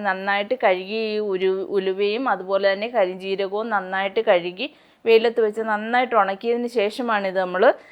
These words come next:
ക്രഷ് ചെയ്തെടുത്തത്. ഇതും ചെറുതായിട്ട് ഒരുപാട് അങ്ങ് പൊടിഞ്ഞു പോയിട്ടില്ല, പൊടിയാവരുത്. എന്നാ, എന്ന് കഴിഞ്ഞാൽ, എന്നിരുന്നാലും നമുക്ക് ഇതുപോലെ അങ്ങ് നമ്മൾ കടകളിൽ നിന്ന് വാങ്ങിക്കുന്ന പോലെ തന്നെ കിടക്കുകയും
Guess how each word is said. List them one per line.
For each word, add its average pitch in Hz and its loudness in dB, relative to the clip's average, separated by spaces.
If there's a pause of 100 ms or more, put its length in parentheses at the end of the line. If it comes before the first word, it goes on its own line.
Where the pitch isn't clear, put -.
(140)
ക്രഷ് 233 2
ചെയ്തെടുത്തത്. 180 2
ഇതും 254 -4
ചെറുതായിട്ട് 240 6
ഒരുപാട് 247 8
അങ്ങ് 254 -2
പൊടിഞ്ഞു 220 -2
പോയിട്ടില്ല, 208 0 (140)
പൊടിയാവരുത്. 214 6 (400)
എന്നാ, 262 4 (260)
എന്ന് 254 -2
കഴിഞ്ഞാൽ, 233 0 (160)
എന്നിരുന്നാലും 247 2
നമുക്ക് 254 -2
ഇതുപോലെ 269 6
അങ്ങ് 247 -4
നമ്മൾ 240 -4 (100)
കടകളിൽ 226 4
നിന്ന് 240 -4
വാങ്ങിക്കുന്ന 226 -4
പോലെ 262 4
തന്നെ 214 -2 (100)
കിടക്കുകയും 202 2